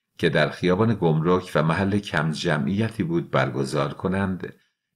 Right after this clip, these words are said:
و به مدعوین گوشزد کردند که با کمال احتیاط یکی یکی وارد باغ شوند و نام و نشانی خود را در دفتری که در بالای آن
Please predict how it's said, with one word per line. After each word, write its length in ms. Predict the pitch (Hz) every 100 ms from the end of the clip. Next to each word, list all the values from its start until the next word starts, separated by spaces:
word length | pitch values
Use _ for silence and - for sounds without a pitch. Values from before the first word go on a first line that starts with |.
| -
و 140 | 80
به 200 | 71 80
مدعوین 840 | 92 98 98 - 101 101 113 127 127
گوشزد 720 | 90 85 82 - - 87 87
کردند 720 | - 64 - 53 - - - _ _ _ -
که 120 | 82
با 320 | 78 76 69
کمال 480 | 65 - 85 98 120
احتیاط 680 | 82 95 - 98 98 95 - _ _ -
یکی 500 | 80 87 85 - 85
یکی 480 | 82 85 80 - 85
وارد 420 | 67 64 60 62
باغ 260 | 69 76
شوند 600 | - 92 87 98 98 101 - _ _ _ _
و 180 | - 73
نام 260 | 76 85 90
و 40 |
نشانی 460 | 95 92 107 110 117
خود 300 | - 87 76
را 80 | 69
در 220 | - 78
دفتری 480 | - 90 - 107 -
که 120 | 98
در 180 | 90 82
بالای 480 | 85 92 98 90
آن 300 | 65 64 58